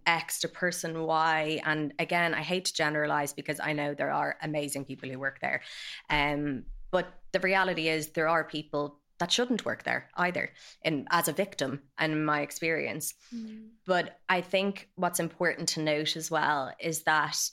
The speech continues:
Speaker 1: I feel so sad for people who are in a situation like me, who don't have the support networks like I have.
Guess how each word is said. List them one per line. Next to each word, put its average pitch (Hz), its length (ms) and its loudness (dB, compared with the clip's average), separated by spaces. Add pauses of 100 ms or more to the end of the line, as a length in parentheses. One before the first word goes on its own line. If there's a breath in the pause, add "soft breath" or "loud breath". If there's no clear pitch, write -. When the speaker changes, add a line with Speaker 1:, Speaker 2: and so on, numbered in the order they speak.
(720 soft breath)
Speaker 1:
I 175 720 4
feel 147 640 0 (300)
so 180 360 2
sad 143 520 4 (140)
for 160 160 0
people 147 680 -2 (340)
who 156 300 0
are 160 120 4
in 170 160 4
a 202 60 2
situation 147 800 -2
like 143 320 0
me, 147 320 -4 (460 loud breath)
who 165 100 0
don't 156 360 0
have 165 140 -2
the 156 80 -4
support - 600 -2
networks 139 520 -4
like 135 280 0
I 143 120 2
have. 131 400 -4